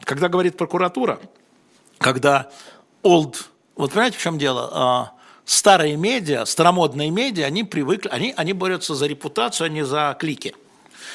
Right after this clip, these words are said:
Это очень важно. Они борются за клики другие, а эти борются за репутацию. И поэтому я в основном, вот,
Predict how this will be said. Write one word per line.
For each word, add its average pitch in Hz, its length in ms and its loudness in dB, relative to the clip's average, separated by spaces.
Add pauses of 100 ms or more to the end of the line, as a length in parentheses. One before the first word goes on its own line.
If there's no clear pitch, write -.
(120)
Это - 180 0
очень 202 260 0
важно. 143 360 -4 (1080)
Они 160 280 0
борются 170 640 -2
за 127 720 -2
клики 190 520 -4 (280)
другие, 170 560 -4 (240)
а 139 140 2
эти 233 260 -4 (120)
борются 190 340 -2
за 151 100 -2
репутацию. 139 640 -8 (580)
И 135 100 -2
поэтому 160 440 0
я 175 220 2
в 202 60 0
основном, 160 580 -4
вот, 135 320 -10